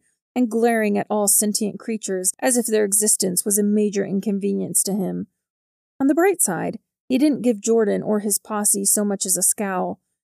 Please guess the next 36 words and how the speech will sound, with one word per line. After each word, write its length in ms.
Nix 260
really 300
hoped 320
he 80
wasn't 320
building 300
a 80
case 280
against 360
them, 300
trespassing, 880
black 280
magic, 480
or 100
other 160
such 320
nonsense. 800
Fawn 220
didn't 220
arrive 340
until 220
just 260
before 320
third 320
period, 540
and 100
Nix 240
was 100
surprised 640
the 80
windshield 460
message 400
was 140
still 220
somewhat 380
visible. 540